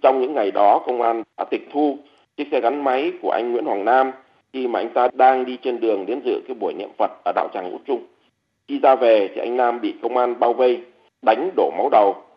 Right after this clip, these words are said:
và trói gô đem bỏ đi ở một cái quãng xa. Nhưng mà cái sự kiện quyết định nó xảy ra vào cái buổi sáng ngày hai mươi tám tháng bảy.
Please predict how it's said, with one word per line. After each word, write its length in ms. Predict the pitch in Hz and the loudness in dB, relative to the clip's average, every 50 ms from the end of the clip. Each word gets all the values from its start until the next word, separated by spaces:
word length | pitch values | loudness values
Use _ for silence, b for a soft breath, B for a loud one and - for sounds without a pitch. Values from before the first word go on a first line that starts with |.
| _ _ - | _ _ -6
và 120 | 95 90 - | -6 -4 0
trói 180 | - 90 104 139 147 | 0 0 0 0 0
gô 300 | - 131 123 123 120 117 - - - _ _ _ _ | 2 4 4 4 4 2 -2 -8 -20 _ _ _ _
đem 200 | - 117 113 113 113 | -4 -4 -2 0 0
bỏ 200 | 95 78 - - | 0 0 0 -2
đi 100 | - 110 | -6 -6
ở 100 | 98 76 | -6 -6
một 120 | 76 78 - | -8 -10 -14
cái 80 | - - | -12 -8
quãng 160 | - - - - - | -8 -8 -8 -6 -4
xa. 200 | 123 120 117 104 - - - _ _ _ _ _ _ _ _ _ _ _ _ | -2 0 0 -2 -4 -8 -18 _ _ _ _ _ _ _ _ _ _ _ _
Nhưng 120 | - 151 139 | -6 -4 -4
mà 60 | 123 | -4
cái 120 | - 156 - | -6 -6 -6
sự 80 | - - - | -8 -6 -4
kiện 100 | - - - - | -4 -6 -4 -2
quyết 140 | 214 220 220 | -4 0 2
định 140 | - 214 - - | 2 0 0 0
nó 60 | - 151 - | -6 -8 -4
xảy 140 | - 101 92 95 101 | -2 -2 -2 0 2
ra 180 | 123 123 123 | 2 4 4
vào 140 | 123 123 101 | 2 0 -4
cái 120 | - - | -6 -8
buổi 160 | - - 98 80 - - | -10 -8 -8 -8 -4 -2
sáng 240 | 107 101 113 156 | 0 0 0 -2
ngày 100 | 160 110 92 | -6 -8 -6
hai 100 | 113 120 | -6 -6
mươi 100 | 117 117 | -6 -2
tám 200 | - 113 110 123 - | 0 0 0 -2 -4
tháng 120 | 160 147 139 | -6 -2 0
bảy. 160 | 104 87 65 | 0 0 0